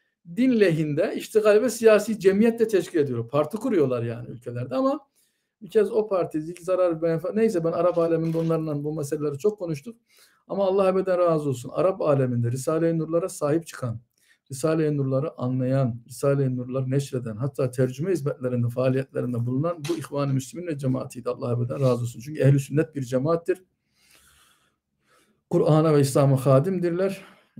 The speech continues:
Elhamdülillah. Ama siyaseti birin-, şey olarak önde durduğu için çok zulüm çektiler. Her yerde hapisler, katiller, her yerde başlarına olmadık gelen kalmadı. Korktular çünkü siyasi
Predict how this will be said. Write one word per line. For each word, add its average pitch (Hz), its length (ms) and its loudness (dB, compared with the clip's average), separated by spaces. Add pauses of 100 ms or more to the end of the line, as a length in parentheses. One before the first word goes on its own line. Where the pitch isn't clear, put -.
(120)
Elhamdülillah. 160 800 -2 (440)
Ama 208 500 -2
siyaseti 196 920 4
birin-, 196 480 -4 (340)
şey 190 180 2
olarak 190 360 6
önde 190 300 2
durduğu 185 280 -2
için 240 240 -2
çok 220 440 4
zulüm 196 320 0
çektiler. 131 400 -2
Her 185 180 4
yerde 190 560 4
hapisler, 165 640 -2
katiller, 151 600 0
her 262 180 6
yerde 190 480 4
başlarına 170 440 -2
olmadık 170 420 0
gelen 160 360 -4
kalmadı. 127 380 -2 (100)
Korktular 190 440 2
çünkü 123 280 -4
siyasi 170 600 0